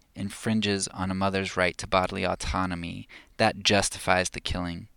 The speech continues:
of another human. And surely conservatives can, um, can jump on board with that because they understand this idea of self-defense and killing intruders and all that stuff, which is why we have to, to bring on responsibility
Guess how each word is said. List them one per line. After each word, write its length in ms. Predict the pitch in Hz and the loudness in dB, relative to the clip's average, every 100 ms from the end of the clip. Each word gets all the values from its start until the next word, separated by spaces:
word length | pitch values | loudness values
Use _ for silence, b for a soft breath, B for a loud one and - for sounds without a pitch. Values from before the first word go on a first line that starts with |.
| _ _ _ _ | _ _ _ _
of 160 | 95 92 | -2 -2
another 300 | 90 85 85 | -2 -2 -2
human. 500 | - 175 92 - 117 - B B B B | -2 0 0 -4 -10 -18 B B B B
And 280 | 98 101 - | -4 -4 0
surely 300 | - 175 123 | 6 8 6
conservatives 580 | 104 101 - 110 101 95 | 4 2 2 4 2 0
can, 400 | - 95 92 92 - | -2 -2 -4 -8 -8
um, 400 | 90 87 87 92 - _ _ _ _ - - - - - | -4 -4 -4 -10 -16 _ _ _ _ -18 -16 -16 -20 -6
can 160 | - 98 | -4 0
jump 200 | 98 98 | 0 0
on 120 | 95 | -2
board 220 | 98 92 | 2 2
with 120 | 87 | 2
that 240 | 98 95 - | 4 4 2
because 520 | - - 90 87 - - | -6 -2 -2 0 -4 -4
they 180 | 95 95 | 0 0
understand 680 | 90 90 - 90 92 90 85 - | 0 -4 -4 -4 -4 -4 -10 -8
this 180 | 90 | -4
idea 320 | 87 87 87 85 | -4 -2 -2 -2
of 100 | 87 | 0
self-defense 720 | - 90 - - 131 120 - | 2 2 0 2 2 2 -2
and 260 | 87 87 - | -4 -6 -6
killing 260 | 95 87 | -4 -4
intruders 520 | 87 - 104 101 98 | -4 -4 -2 0 -2
and 100 | 87 | -2
all 120 | 85 82 | -4 -4
that 180 | - | -6
stuff, 400 | - - - - - B B B - | -6 -6 -6 -10 -16 B B B -6
which 140 | - | -4
is 100 | 101 | 4
why 140 | 110 | 6
we 100 | 101 | 6
have 220 | 98 98 - | 4 2 0
to, 400 | 95 92 90 95 _ | -2 0 -2 -8 _
to 80 | - | -4
bring 180 | 98 95 | -2 0
on 180 | 90 87 | 0 -2
responsibility 920 | - - 90 - 87 87 87 90 104 | -4 0 0 -2 -4 -4 -4 -8 -12